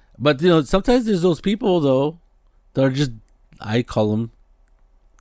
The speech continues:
crap disturbers, though that's not what I call 'em, right? So these, those are people who just like pushing the G M's buttons. They push their, the G M to, to try to get 'em off their comfort zone,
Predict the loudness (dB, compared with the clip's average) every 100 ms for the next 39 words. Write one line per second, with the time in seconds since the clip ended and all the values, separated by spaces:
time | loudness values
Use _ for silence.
0 | _ -4 -4 -4 -8 -14 -8 -8 -8 -12
1 | -12 -10 -10 -12 -14 -12 -12 -12 -8 -8
2 | -8 -12 -12 -18 _ -20 -20 -20 -4 0
3 | 2 2 2 2 2 -2 -2 -2 0 0
4 | -2 -4 -4 -6 -6 -6 -6 -2 -4 -2
5 | -6 -6 -8 -20 -20 _ _ _ -2 -2
6 | 0 0 0 0 -2 -2 -4 -8 -6 -2
7 | 0 0 -2 -6 -6 -4 -6 -10 _ _
8 | _ _ _ _ _ _ _ _ _ _
9 | _ _ _ -4 -4 -2 -2 -2 -4 -2
10 | 0 0 -2 -2 -4 -10 -6 -6 -6 -8
11 | -4 -4 -4 -8